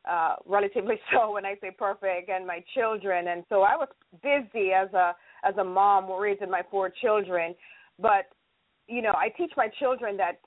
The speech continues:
you know, whenever, every chance that you get, whether it's a blood drive, whether it's a walk, I have involved my children in the food bank and,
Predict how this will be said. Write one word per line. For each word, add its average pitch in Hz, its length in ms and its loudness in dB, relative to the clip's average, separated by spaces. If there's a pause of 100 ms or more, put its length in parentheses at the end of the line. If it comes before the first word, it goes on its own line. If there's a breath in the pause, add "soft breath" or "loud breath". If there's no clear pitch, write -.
(100)
you 202 120 -6
know, 196 80 -2
whenever, 208 420 -2
every 208 260 -6
chance 214 240 -4
that 202 180 -4
you 208 100 -8
get, 185 280 2
whether 190 180 -2
it's 180 100 -6
a 180 40 0
blood 208 360 0
drive, 170 380 2
whether 180 160 -2
it's 175 160 -8
a 180 60 0
walk, 190 520 2
I 185 160 -4
have 185 180 -6
involved 185 360 -4
my 175 120 -8
children 180 400 -6
in 170 100 -6
the 170 160 -8
food 247 240 0
bank 170 480 -2
and, 156 220 -10